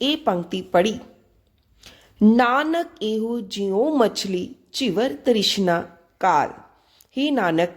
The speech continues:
ਇਹ ਜਿੰਦ ਇੱਕ ਛੋਟੀ ਜਿਹੀ ਮਛਲੀ ਵਾਂਗ ਹੈ ਤੇ ਤ੍ਰਿਸ਼ਨਾ, ਜੋ ਕਿ ਇੱਕ ਆਤਮਕ ਤ੍ਰਿਸ਼ਨਾ ਲਿਆਉਂਦੀ ਹੈ,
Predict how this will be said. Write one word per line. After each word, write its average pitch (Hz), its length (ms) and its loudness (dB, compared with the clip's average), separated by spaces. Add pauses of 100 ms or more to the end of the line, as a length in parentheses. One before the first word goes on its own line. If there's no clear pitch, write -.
(600)
ਇਹ 302 460 4
ਜਿੰਦ 214 400 2
ਇੱਕ 254 320 -4
ਛੋਟੀ 320 360 0
ਜਿਹੀ 233 340 2
ਮਛਲੀ 208 460 -2
ਵਾਂਗ 208 360 -2
ਹੈ 190 100 -6 (420)
ਤੇ 339 140 0
ਤ੍ਰਿਸ਼ਨਾ, 240 580 0 (120)
ਜੋ 254 300 0
ਕਿ 269 160 0
ਇੱਕ 254 260 -2 (100)
ਆਤਮਕ 196 400 -2 (140)
ਤ੍ਰਿਸ਼ਨਾ 233 560 -4 (160)
ਲਿਆਉਂਦੀ 196 600 2
ਹੈ, - 120 -2